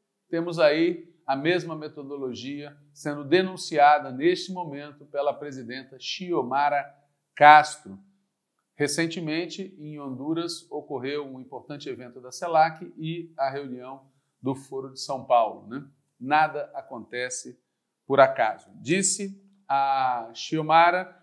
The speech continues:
"Ratifico que a paz e a segurança interior da República estão em risco, né? Por um novo golpe de Estado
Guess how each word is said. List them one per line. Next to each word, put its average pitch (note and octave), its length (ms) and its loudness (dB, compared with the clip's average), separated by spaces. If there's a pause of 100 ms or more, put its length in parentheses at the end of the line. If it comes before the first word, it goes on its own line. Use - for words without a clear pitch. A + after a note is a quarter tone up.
(200)
"Ratifico G3+ 800 4
que F#3 120 -2
a C#3+ 100 8
paz F#3 560 4
e E3 60 -2
a D3+ 60 -6
segurança E3 760 -4
interior D3+ 400 -8
da C#3 100 -6
República E3+ 640 -8 (240)
estão E3 640 0
em C#3 220 -6
risco, - 520 -2 (220)
né? F#3 260 -2 (1120)
Por D#3+ 160 6
um D#3+ 100 2
novo F#3+ 380 6
golpe D#3+ 320 -2
de C#3 80 -16
Estado E3+ 680 2